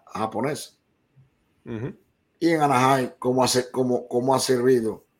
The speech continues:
Speaker 1: sea, aquí no vamos a discutir, aquí no es de que, que es mucho o poco,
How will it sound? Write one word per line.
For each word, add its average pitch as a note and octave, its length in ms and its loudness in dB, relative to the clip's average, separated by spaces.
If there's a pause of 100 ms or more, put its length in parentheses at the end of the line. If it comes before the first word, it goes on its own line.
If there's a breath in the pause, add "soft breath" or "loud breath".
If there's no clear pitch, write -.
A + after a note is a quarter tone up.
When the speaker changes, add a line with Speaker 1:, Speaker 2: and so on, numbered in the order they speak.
(340)
Speaker 1:
sea, D3+ 420 2
aquí C3 280 0
no F3+ 80 2
vamos F#3+ 200 6
a - 20 4
discutir, D3+ 280 -2
aquí F#3+ 320 0
no G#3 180 0
es G#3 80 0
de F#3+ 40 -2
que, F#3 140 -6
que F3 120 0
es E3+ 80 -2
mucho F3 240 -4
o D3 40 -2
poco, - 400 -2